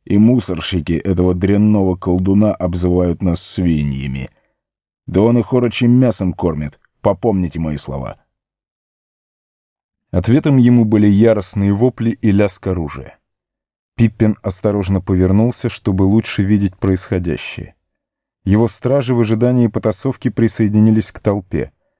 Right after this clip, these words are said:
В сумерках он заметил огромного черного орка, наверное,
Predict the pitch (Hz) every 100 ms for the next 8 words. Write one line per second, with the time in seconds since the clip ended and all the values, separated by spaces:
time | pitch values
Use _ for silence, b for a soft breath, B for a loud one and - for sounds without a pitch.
0 | _ _ _ - - 143 131 - 127 -
1 | 127 113 120 127 127 113 - 117 110 117
2 | 131 127 117 113 - 127 113 110 107 110
3 | 110 101 - 80 82 87 104 117 123 123